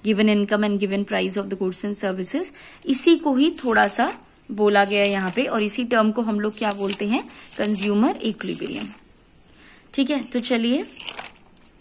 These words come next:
कंज्यूमर इक्विलिब्रियम की डेफिनेशन पढ़ लेते हैं, इंपॉर्टेंट है बहुत ज्यादा।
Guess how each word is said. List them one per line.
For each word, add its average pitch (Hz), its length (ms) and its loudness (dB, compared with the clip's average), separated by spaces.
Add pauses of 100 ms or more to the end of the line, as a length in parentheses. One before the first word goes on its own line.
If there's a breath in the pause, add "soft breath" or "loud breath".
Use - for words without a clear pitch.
(320)
कंज्यूमर 214 440 2
इक्विलिब्रियम 220 540 0
की 226 100 -6
डेफिनेशन 208 540 -2
पढ़ 226 140 -2
लेते 220 240 -2
हैं, 240 60 4
इंपॉर्टेंट 220 460 0
है 226 80 -2
बहुत 202 240 -2
ज्यादा। 202 300 -2